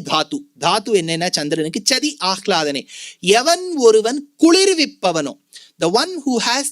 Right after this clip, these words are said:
the innate capacity of cooling things is called சந்திரன். இல்லையா? கோபால் ஹேமாவை அழைத்துக் கொண்டு மொட்டை மாடிக்கு சென்றான். தீபாவளி இரவு. "ஹேமா, அதோ தெரிகின்ற நிலவை பார்த்தாயா?"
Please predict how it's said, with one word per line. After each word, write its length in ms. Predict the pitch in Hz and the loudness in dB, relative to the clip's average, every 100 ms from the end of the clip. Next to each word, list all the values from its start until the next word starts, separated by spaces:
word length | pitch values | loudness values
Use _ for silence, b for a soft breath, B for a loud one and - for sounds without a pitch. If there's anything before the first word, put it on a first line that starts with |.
| - | -6
the 80 | 220 | -4
innate 560 | 202 220 262 277 294 311 - | -2 0 2 4 2 -2 -2
capacity 680 | 202 202 202 196 196 214 285 285 _ | -2 0 -4 -4 -6 -4 -6 -6 _
of 140 | 302 339 - _ - | -4 -4 -8 _ 2
cooling 440 | 330 349 330 320 285 208 | 4 4 2 0 -6 -6
things 360 | 156 123 - - | -4 -2 -4 -2
is 260 | 208 - | -2 -2
called 220 | 202 254 - | -6 -8 -6
சந்திரன். 360 | 170 127 107 _ _ _ _ _ _ _ _ _ | -8 -8 -14 _ _ _ _ _ _ _ _ _
இல்லையா? 280 | _ 214 214 _ b b b b | _ -14 -14 _ b b b b
கோபால் 500 | 117 147 180 185 147 | 0 2 2 0 -2
ஹேமாவை 520 | 135 170 190 175 156 | -4 -2 -2 0 0
அழைத்துக் 440 | 139 202 202 202 | 0 0 0 -4
கொண்டு 260 | - 180 165 | -2 -2 -2
மொட்டை 300 | 165 - 285 | -2 0 -2
மாடிக்கு 460 | 277 254 233 202 202 | 0 -2 -4 -6 -4
சென்றான். 520 | 254 254 294 277 202 _ _ _ _ _ - | -2 0 2 0 -2 _ _ _ _ _ -2
தீபாவளி 520 | 160 202 185 147 135 | 2 2 2 0 -2
இரவு. 380 | 131 156 117 - - | -2 -2 -4 -10 -6
"ஹேமா, 340 | 117 156 190 277 320 220 - _ _ _ _ _ _ | -2 2 4 6 4 2 -10 _ _ _ _ _ _
அதோ 340 | - 208 302 | -2 0 0
தெரிகின்ற 460 | 294 277 269 254 233 | 2 0 0 0 0
நிலவை 360 | 214 214 208 175 | 2 0 0 -4
பார்த்தாயா?" 760 | 160 143 139 117 98 - _ | -4 -4 -4 -6 -8 -12 _